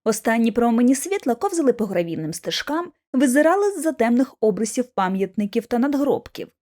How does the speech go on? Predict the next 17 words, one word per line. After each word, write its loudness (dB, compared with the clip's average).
Над 0
стежками -2
нависали 2
дерева, 2
кидаючи 0
густо -4
чорні 0
тіні. -8
На 6
темно-синьому 2
небі -2
вже -2
з'явилось 0
яскраве 0
коло 0
повного 2
місяця. -6